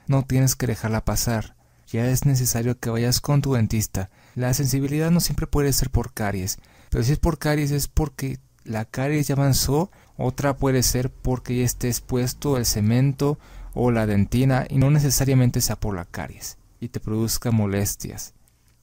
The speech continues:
Otra podría ser la rotura de esmalte, es decir que porque la caries ha avanzado más, ha destruido tejido externo de tu diente, en ese caso el esmalte,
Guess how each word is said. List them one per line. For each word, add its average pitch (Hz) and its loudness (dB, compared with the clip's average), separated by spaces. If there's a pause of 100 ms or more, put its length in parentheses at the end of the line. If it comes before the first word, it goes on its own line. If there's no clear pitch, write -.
(160)
Otra 135 -4
podría 123 2
ser 123 0
la 131 0
rotura 127 -2
de 120 2
esmalte, 107 -2 (280)
es 151 -4
decir 156 -2
que - -6
porque 120 -2
la 110 0
caries 123 2
ha 135 4
avanzado 120 4
más, 113 2 (280)
ha 127 0
destruido 131 0
tejido 131 0 (420)
externo 135 0
de 139 2
tu 113 -6
diente, 104 2
en 117 4
ese 120 0
caso 127 -2
el 117 -4
esmalte, 104 -2